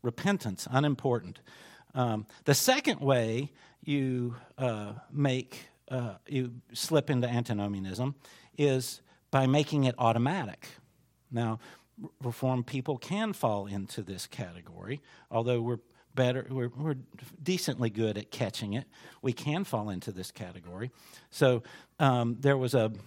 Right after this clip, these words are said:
uh, when I was in college, there was a popular bumper sticker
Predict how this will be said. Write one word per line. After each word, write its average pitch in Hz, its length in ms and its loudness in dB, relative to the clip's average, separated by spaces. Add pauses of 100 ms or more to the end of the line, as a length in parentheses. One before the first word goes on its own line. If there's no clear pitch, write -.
(840)
uh, 101 500 -4
when 131 160 2
I 135 200 4
was 120 200 -2
in 101 80 -4
college, 123 560 0
there 113 120 -2
was 104 120 -4
a 107 60 -8
popular 131 480 2
bumper 123 360 2
sticker 104 480 -8